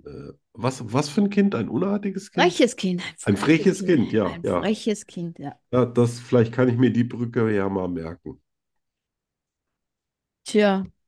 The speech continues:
Speaker 1: Tja,
Speaker 2: viel Glück.
Speaker 1: kein Punkt.
Speaker 2: Viel Glück.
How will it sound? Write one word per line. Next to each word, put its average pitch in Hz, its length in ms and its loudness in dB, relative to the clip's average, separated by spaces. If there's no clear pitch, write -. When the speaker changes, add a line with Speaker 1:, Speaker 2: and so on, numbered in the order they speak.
Speaker 1:
Tja, 135 300 6
Speaker 2:
viel 269 200 -8
Glück. - 180 -4
Speaker 1:
kein 135 320 2
Punkt. 117 360 0
Speaker 2:
Viel 349 200 6
Glück. 240 280 -2